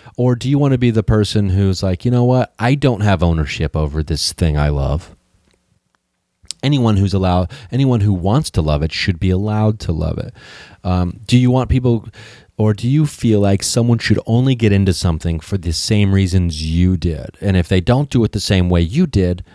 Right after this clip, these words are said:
then they're wrong, or they're not as good, or less than. That happens a lot in art, in the world of art, like, specifically in stand-up comedy.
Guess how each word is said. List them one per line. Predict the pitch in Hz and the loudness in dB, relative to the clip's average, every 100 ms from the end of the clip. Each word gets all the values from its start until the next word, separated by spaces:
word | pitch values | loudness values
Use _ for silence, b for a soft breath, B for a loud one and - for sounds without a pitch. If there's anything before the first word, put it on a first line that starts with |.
| b | b
then | - 95 | -2 0
they're | 90 87 | 2 2
wrong, | 78 82 82 78 76 - | 2 0 0 0 -4 -6
or | 110 98 | -2 0
they're | 92 90 | 2 2
not | 90 90 - | 2 -2 -2
as | 95 85 - | 0 0 -2
good, | - - 92 85 82 - B B B B | -8 -2 0 0 -4 -10 B B B B
or | 98 95 | 0 0
less | 85 87 90 - | 2 0 -2 -4
than. | 80 73 - B B B - | -4 -4 -8 B B B -2
That | 143 | 0
happens | 185 185 165 | 2 0 0
a | |
lot | 147 139 | 2 2
in | 127 | 2
art, | - 95 - - | 2 0 0 -2
in | 107 | 2
the | |
world | 107 101 | 2 2
of | 90 | 0
art, | 87 80 - - | 0 -2 -8 -2
like, | 101 107 | 0 0
specifically | - 131 - 131 135 123 117 | -2 -2 -2 -2 0 2 2
in | |
stand-up | 110 107 95 98 | 2 0 2 2
comedy. | 95 87 76 78 | 2 2 0 -4